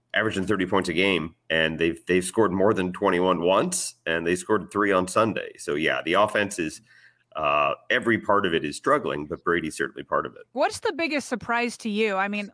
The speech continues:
Speaker 2: from the outside looking in, obviously their record and how the offense is performing. So from, like, your preseason expectations, what's been the biggest surprise in your mind about this team?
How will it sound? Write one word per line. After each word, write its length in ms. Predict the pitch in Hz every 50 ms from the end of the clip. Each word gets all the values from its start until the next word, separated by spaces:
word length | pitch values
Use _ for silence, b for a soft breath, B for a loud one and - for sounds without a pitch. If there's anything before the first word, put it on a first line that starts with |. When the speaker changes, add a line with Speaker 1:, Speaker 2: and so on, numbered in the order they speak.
| - 202
Speaker 2:
from 160 | 208 247 254 233
the 100 | 240 247
outside 400 | 277 302 311 - - 294 262 240
looking 300 | 262 233 - 233 220 233
in, 160 | 233 226 208
obviously 640 | 208 214 226 233 226 - - 247 233 220 214 208 b b b b b
their 160 | _ 202 202 196
record 380 | 208 220 233 220 240 226 214
and 80 | 202 185
how 160 | 208 208 208
the 100 | 196 202
offense 460 | 202 214 220 208 - 233 214 - -
is 80 | 202 175
performing. 640 | - - 202 175 - 233 226 226 233 220 208 196
So 300 | - - 220 214 208 196 b b b b b b
from, 160 | - 247 233
like, 180 | 233 220 185 -
your 180 | 226 277 320
preseason 640 | - - 311 277 254 - - 247 240 214 240 214 214
expectations, 760 | 220 208 - 233 208 - - 226 226 220 - 220 202 170
what's 220 | 185 240 285 - -
been 200 | - 330 262 233
the 60 | 214
biggest 380 | 180 175 226 208 226 226 - -
surprise 400 | 208 175 - 208 202 202 196 190
in 80 | 180
your 140 | 180 185 190
mind 240 | 180 180 185 180 180
about 240 | 165 185 185 - -
this 160 | 175 - -
team? 280 | 202 190 185 202 185